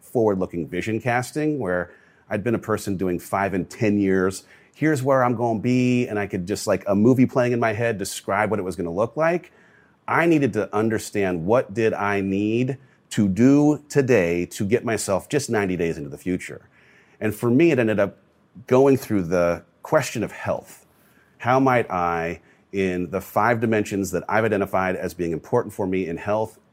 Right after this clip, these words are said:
mental, emotional, spiritual, relational, and physical health, how might I have two or three things for each of those dimensions of health every day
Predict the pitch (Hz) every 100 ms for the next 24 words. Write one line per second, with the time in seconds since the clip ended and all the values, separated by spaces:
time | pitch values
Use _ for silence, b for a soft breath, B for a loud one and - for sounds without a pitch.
0 | _ 78 92 104 113 101 98 - 78 85
1 | 101 - 98 95 - - 104 104 107 -
2 | 101 98 - 85 95 107 101 92 92 -
3 | - 117 123 - 101 107 117 98 78 78
4 | - _ b b b b b - 120 131
5 | 123 110 98 98 98 95 92 - - 180
6 | - 139 120 65 50 - 95 - 120 120
7 | - 104 101 82 92 95 92 - - 85
8 | 92 127 127 101 95 90 82 76 62 64
9 | _ b b b b b 123 147 135 160
10 | 151 87 55 -